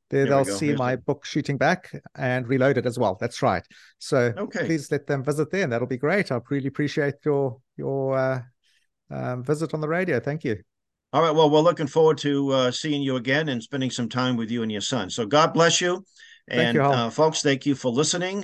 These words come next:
Speaker 2: uh, or watching. You've been watching or listening to Camp Constitution Radio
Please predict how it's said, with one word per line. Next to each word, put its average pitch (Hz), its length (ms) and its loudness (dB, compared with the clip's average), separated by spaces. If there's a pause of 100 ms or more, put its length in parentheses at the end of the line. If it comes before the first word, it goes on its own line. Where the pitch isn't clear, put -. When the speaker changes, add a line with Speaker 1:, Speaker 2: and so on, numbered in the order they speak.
Speaker 2:
uh, 110 120 -2
or 139 300 2
watching. 135 460 0
You've 117 140 -4
been 113 160 -2
watching 120 400 -2
or 104 100 0
listening 143 360 0
to 117 120 -8
Camp 131 300 -2
Constitution 123 580 -6
Radio 160 460 2